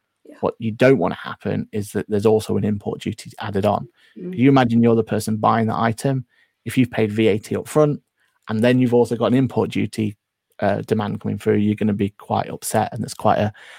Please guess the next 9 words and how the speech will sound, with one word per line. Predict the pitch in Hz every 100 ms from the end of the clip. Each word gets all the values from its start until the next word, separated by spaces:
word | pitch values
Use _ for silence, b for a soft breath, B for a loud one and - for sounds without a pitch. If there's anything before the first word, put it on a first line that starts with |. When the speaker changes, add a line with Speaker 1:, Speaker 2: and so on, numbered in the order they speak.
| B -
Speaker 2:
a |
bad | 107 117 107
experience | 95 - - 113 107 104 -
for | 98
the | 104
buyer. | 104 110 135 123 B B B B -
Speaker 1:
Yeah. |
Speaker 2:
So | - 113 107 104 101
yeah, | - 110